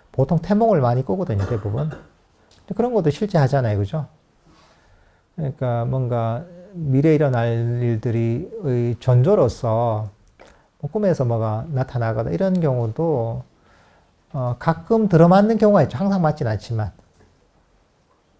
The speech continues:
예, 그런 현상이 있는 거죠. 불교계, 불교적으로는 별로 중요한 것도 아니고 사실 다루지도 않습니다. 불교 부처님의 가르침 자체가 원래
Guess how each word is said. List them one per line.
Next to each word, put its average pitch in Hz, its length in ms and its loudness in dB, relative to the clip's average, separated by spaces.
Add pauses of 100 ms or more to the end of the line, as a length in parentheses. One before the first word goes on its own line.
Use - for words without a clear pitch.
(380)
예, 185 80 0
그런 233 260 2
현상이 254 360 0
있는 120 200 4
거죠. 113 260 -2
불교계, 226 640 2
불교적으로는 165 960 4
별로 123 560 2 (1300)
중요한 202 440 4
것도 127 180 2
아니고 110 260 0
사실 175 220 -2
다루지도 147 460 2
않습니다. 110 560 -4 (600)
불교 165 280 2
부처님의 214 400 2
가르침 127 400 2
자체가 113 520 0
원래 127 720 2